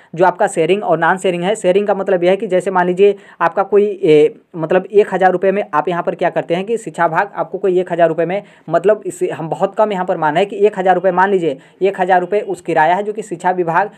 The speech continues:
उस किराएदार को पैसा देगी। और यहाँ पर आप लोग शेयरिंग करते हैं, कितने लोग, दो लोग जो है वो शेयरिंग करते हैं।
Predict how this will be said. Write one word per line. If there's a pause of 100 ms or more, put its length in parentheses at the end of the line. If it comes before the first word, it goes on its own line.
(120)
उस
किराएदार
को
पैसा
देगी।
और
यहाँ
पर
आप
लोग
शेयरिंग
करते
हैं,
कितने
लोग,
दो
लोग
जो
है
वो
शेयरिंग
करते
हैं।